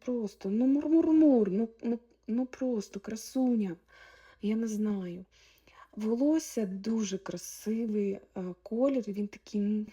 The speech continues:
ніжний, ем, просто. Але оце ж лак, вони оце коли роблять такі зачіски, я не знаю, що сказати. Ось, довжина волосся, е, до сідниць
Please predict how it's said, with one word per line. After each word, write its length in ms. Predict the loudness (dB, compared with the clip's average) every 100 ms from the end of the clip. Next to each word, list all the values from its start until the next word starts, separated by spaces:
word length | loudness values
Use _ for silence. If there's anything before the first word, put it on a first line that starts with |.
| -16 -4
ніжний, 840 | 2 6 6 4 0 -4 -6 -14 _ _ _ -20 _ _ _
ем, 580 | -8 -6 -6 -8 -10 -10 -12
просто. 840 | -8 -8 -8 -12 -14 -10 -8 -10 -12 -20 -20 -20 _ -12
Але 220 | -6 -6
оце 220 | -6 -8
ж 200 | -10 -6
лак, 440 | -2 0 -2 -6 -20 -20 -20 -20 _ _
вони 220 | -4 -2 -4
оце 180 | -6
коли 460 | -8 -4 0 0 0
роблять 360 | 0 2 0 -2
такі 220 | -8 -6
зачіски, 540 | -4 -4 -6 -10 -16 -8
я 80 | -4
не 140 | -2
знаю, 340 | -4 -6 -8 -10
що 200 | -12 -16
сказати. 640 | -16 -8 -2 -2 -2 -8 -8 _ _ -20 _ _ -6
Ось, 460 | -2 0 0 -6 -12
довжина 520 | -2 -2 2 4 4
волосся, 720 | 2 0 0 -2 -2 -8 -10 -10 -16 -20 -20 -20 -20 -20 _
е, 40 | -4 -2 -2 -2 -2 -2
до 280 | -2 -2
сідниць 760 | -2 -4 -2 2 2 2 -4 -20